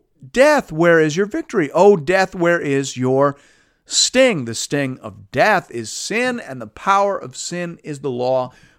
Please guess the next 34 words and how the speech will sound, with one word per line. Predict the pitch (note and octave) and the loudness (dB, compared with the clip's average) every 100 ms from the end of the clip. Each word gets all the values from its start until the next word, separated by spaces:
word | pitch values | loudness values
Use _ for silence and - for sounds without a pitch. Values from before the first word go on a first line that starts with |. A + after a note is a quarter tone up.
| _ | _
But | C3 A#2 | -4 -4
thanks | - - G#3 A#3 - | -8 0 2 2 0
be | - | -4
to | D3+ | -4
God | B2+ A#2+ A#2+ | 0 0 0
who | A#2 A#2+ | -2 -8
gives | G#2 D3 G3+ F3+ | -2 2 4 2
us | G3+ F#3 | -4 -4
the | - D3+ | -4 -4
victory | B2+ E3+ - D#3+ D#3 | -4 -6 -6 -4 -4
through | D#3 - C#3 D3+ D3 | -4 -6 -2 -2 -2
our | C3+ C3+ C#3 C3+ | -2 0 0 -2
Lord | A2 A#2 A#2 G#2+ | -4 -4 -4 -4
Jesus | G2+ G#2+ G2+ F#2 G2+ - | -8 -10 -10 -12 -14 -14
Christ." | - A#2 G#2 F2 - _ | -12 -10 -10 -12 -18 _
Closed | - G2 F2 - | -16 -16 -16 -20
quote. | - C3+ - - - _ _ _ _ _ | -12 -10 -10 -12 -18 _ _ _ _ _
So | - E3+ | -2 0
there, | C3+ A#2+ A#3+ C4 C#3+ | 0 2 4 6 4
Paul | - G#3+ A#3+ C4 | 2 2 4 2
is | F3+ D3 | 0 -4
picking | - E3 D3+ | -4 -4 -4
up | C3 | -6
the | - | -6
pattern | - - G#3 D4+ G#3 C#3+ | -8 -4 0 2 2 -2
from | C3+ E3+ | -6 -8
the | E3+ | -6
book | C3 C3+ | -6 -8
of | B2 | -6
Hosea. | E3 D#3 G#3+ A#2 | -4 2 2 2
He | C#3+ | 2
is | E3+ | 2
saying | - G3+ G3 | 2 -2 -2
that | D#3 | -6